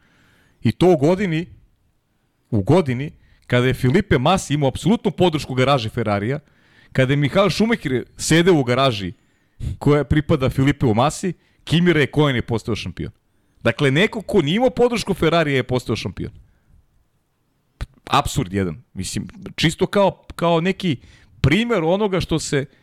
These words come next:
što se u Ferrariju dešava. Dakle, oni su protežirali jednog čoveka,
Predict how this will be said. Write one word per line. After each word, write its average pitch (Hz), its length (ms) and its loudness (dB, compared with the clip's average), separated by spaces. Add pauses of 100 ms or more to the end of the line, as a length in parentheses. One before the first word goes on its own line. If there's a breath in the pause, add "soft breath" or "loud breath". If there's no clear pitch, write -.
(180 soft breath)
što - 180 -2
se 147 140 -2
u 135 40 2
Ferrariju 131 440 0
dešava. 98 360 -6 (800)
Dakle, 117 240 0
oni 214 120 0
su 208 120 -4
protežirali 175 640 2
jednog 180 280 0
čoveka, 107 380 -6